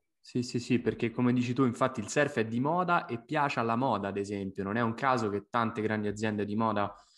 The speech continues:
vogliano mettere il naso in questo mondo, ma poi succede, come dici tu, che fanno una cosa passeggera, come quei turisti che arrivano in Italia, stanno poco, non lasciano granché, non, non creano indotto e se ne vanno. La stessa cosa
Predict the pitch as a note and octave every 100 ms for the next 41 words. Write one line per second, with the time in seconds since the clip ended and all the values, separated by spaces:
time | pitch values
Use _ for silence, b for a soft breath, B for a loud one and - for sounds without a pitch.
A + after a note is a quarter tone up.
0 | B _ A2 G#2+ A2 A2 A2+ A2+ A2 A2+
1 | A#2+ A#2+ A#2 A#2 A2+ - A#2+ C3 A2+ G2+
2 | G2 B2+ G#2+ A2 - G#2+ G#2 A2 A2 A2+
3 | A#2 C3 B2 G#2+ - G#2+ G#2 G#2 G#2 B
4 | B B B _ _ A2+ A2+ C#3 C3 B2
5 | A#2+ - A#2+ A#2 A#2+ A2 G#2 G#2+ A#2+ A#2+
6 | A#2 B2+ B2 A#2+ C3 B2 - A#2 A2 G#2+
7 | A2 G#2+ A2+ A2+ A2+ A2 A2 A#2+ A#2+ G#2
8 | - G#2 G#2+ G#2+ A#2 A#2 G#2+ G#2 G#2+ G#2+
9 | - G#2+ G#2+ G#2+ G#2+ - G#2+ G#2 G#2 G2+
10 | G#2 G#2 G#2+ G#2+ A#2 A#2 A#2 A#2+ A#2+ G#2+
11 | - G2+ G#2 G2+ G2+ G2+ - A#2+ B2 C#3+
12 | A#2+ B